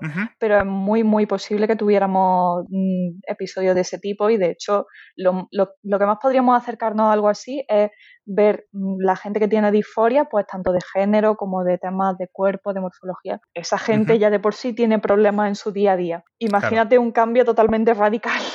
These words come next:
Speaker 1: Ya.
Speaker 2: que tiene toda la pinta de que no sería nada sencillo enfrentarse
Speaker 1: Sí.
Speaker 2: a algo así a nivel psicológico.
Speaker 1: Porque creo que ha habido algún experimento, pero ya no sé si estoy recordando o estoy intent-, mezclando ya cosas, del típico,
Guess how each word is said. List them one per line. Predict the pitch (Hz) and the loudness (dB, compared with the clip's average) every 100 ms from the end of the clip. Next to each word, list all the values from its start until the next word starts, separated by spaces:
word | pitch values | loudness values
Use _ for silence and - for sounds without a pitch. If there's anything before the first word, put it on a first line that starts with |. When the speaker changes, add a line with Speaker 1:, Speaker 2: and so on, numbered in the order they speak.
| - _ - | -16 _ -14
Speaker 1:
Ya. | 117 113 117 | -8 -2 2
Speaker 2:
que | 202 196 190 185 190 - | 4 6 4 2 -2 -2
tiene | 220 220 | 0 4
toda | 214 220 | 4 4
la | 208 | 2
pinta | 220 226 | 0 0
de | 214 | 0
que | |
no | 202 | -2
sería | 190 202 185 | -4 -4 -4
nada | 185 185 | 0 0
sencillo | 190 185 175 185 180 175 170 - - - | -2 -8 -10 -8 -2 -2 -2 -10 -20 -6
enfrentarse | 208 190 202 190 196 | -4 -2 0 0 0
Speaker 1:
Sí. | 202 | 0
Speaker 2:
a | |
algo | 185 185 | 0 0
así | - | -4
a | 185 | -6
nivel | 180 175 | -2 -2
psicológico. | 170 - 165 165 _ - | -4 -6 -6 -6 _ -8
Speaker 1:
Porque | 123 127 | -6 -4
creo | 160 190 | -2 -2
que | |
ha | 233 | -2
habido | 226 196 190 | 0 0 0
algún | 143 147 170 | 0 -2 -2
experimento, | - 151 139 160 160 | -4 -4 -2 -2 -2
pero | 143 139 | 0 -2
ya | |
no | 165 | -2
sé | - 175 | -6 -10
si | 160 | -10
estoy | - 139 | -8 -6
recordando | 123 104 101 104 127 120 110 | -6 -6 -4 -2 -2 -2 -4
o | 104 101 | -4 -6
estoy | - 120 120 117 | -6 -2 -2 -2
intent-, | 110 104 101 | -4 -6 -6
mezclando | 107 104 - 120 123 117 | -8 -8 -6 -6 -4 -4
ya | 104 | -4
cosas, | 104 113 - 135 - | -4 -4 -4 -6 -6
del | 120 117 113 | -4 -2 -2
típico, | 131 143 139 131 | -4 -2 0 0